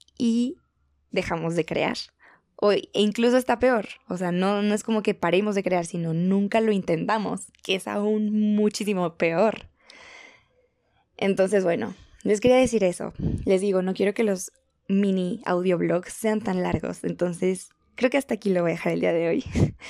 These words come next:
No sé, siento como que está como muy experimental esto. Pero me gustó hacerlo, me gustó hacerlo y, y, y me quedé con ganas de platicar mucho más. Pero sí, hasta, hasta aquí se va a quedar el día de hoy.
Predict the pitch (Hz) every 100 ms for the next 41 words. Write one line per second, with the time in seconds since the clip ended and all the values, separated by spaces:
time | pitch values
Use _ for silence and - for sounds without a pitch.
0 | - - 202 202 190 - 170 185 170 180
1 | 202 180 175 - 160 - 185 180 185 196
2 | 220 - - - - 190 190 180 165 165
3 | 170 180 - - 262 _ _ _ _ _
4 | _ _ _ _ - 233 240 240 294 320
5 | 311 175 190 - _ - 208 208 220 220
6 | 220 202 170 - - 180 - - - 185
7 | 190 185 180 208 214 180 180 175 170 -
8 | 170 175 170 165 170 - _ _ _ _
9 | _ _ _ - 190 180 170 - 170 -
10 | _ _ _ - 247 226 _ _ _ _
11 | _ _ _ _ - 190 - 175 170 175
12 | 180 - 190 - - 185 - 185 180 180
13 | 180 185 233